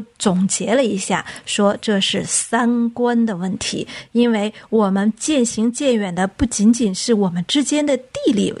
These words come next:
距离、地理位置距离，而是我们的三观。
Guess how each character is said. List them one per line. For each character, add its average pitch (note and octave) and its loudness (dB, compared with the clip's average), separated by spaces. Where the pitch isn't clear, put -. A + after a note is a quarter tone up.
距 G#3 2
离、 - -4
地 B3 2
理 G3 -2
位 C#4 2
置 - -4
距 G3 0
离， - -2
而 F#3+ -6
是 G3+ 2
我 G3 2
们 E3+ 0
的 F#3 0
三 F#3+ 0
观。 G3+ 2